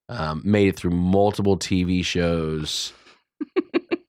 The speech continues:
Speaker 1: won number one. I've written number one songs,
Speaker 2: Yeah.
Speaker 1: toured the world.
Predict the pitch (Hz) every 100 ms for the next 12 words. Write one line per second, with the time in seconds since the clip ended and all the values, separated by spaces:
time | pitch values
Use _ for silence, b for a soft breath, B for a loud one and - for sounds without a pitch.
0 | - 101 98 104 104 104 101 95 92 90
1 | 87 95 113 110 110 101 98 92 - 90
2 | 85 82 87 80 - - 107 107 98 90
3 | 85 82 78 78